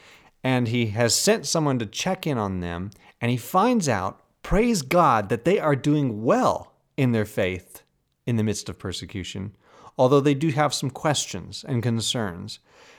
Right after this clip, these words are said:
And so Paul writes to encourage them and alleviate some of their concerns.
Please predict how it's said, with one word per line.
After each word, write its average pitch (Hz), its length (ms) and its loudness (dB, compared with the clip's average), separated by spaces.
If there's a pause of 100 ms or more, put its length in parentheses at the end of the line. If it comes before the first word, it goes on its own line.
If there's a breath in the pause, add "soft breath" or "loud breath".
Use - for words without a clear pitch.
(160 soft breath)
And 135 100 0
so 170 140 4
Paul 196 260 6
writes 170 460 2
to 147 180 -2
encourage 143 600 0
them 117 180 0
and 107 100 -2
alleviate 135 720 0
some 107 160 -4
of 92 100 -4
their 90 160 -4
concerns. 95 720 -12